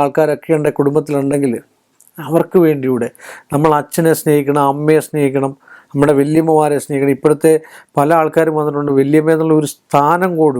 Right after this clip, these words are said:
ഒരു മുത്തശ്ശി എന്നുള്ള ഒരു സ്ഥാനം പോലും കൊടുക്കത്തില്ല. ഡിഡി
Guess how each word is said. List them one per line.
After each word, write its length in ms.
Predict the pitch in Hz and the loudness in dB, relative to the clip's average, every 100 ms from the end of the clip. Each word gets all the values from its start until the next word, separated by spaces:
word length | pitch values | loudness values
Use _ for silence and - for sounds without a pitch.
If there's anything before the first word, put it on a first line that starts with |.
| 135 | -2
ഒരു 100 | 147 156 | -2 0
മുത്തശ്ശി 400 | 147 - 165 185 | -2 0 0 0
എന്നുള്ള 200 | 170 165 156 | 0 2 0
ഒരു 60 | 147 | -2
സ്ഥാനം 420 | - 160 175 185 165 | -2 0 0 -2 -2
പോലും 160 | 156 139 | -2 -2
കൊടുക്കത്തില്ല. 460 | 131 123 - 127 - - _ _ _ _ _ _ _ _ _ _ _ _ _ _ _ _ _ _ _ _ _ _ _ _ _ _ _ _ _ _ _ _ _ _ _ - 160 | -2 -4 -8 -14 -14 -20 _ _ _ _ _ _ _ _ _ _ _ _ _ _ _ _ _ _ _ _ _ _ _ _ _ _ _ _ _ _ _ _ _ _ _ -2 2
ഡിഡി 200 | 175 | 4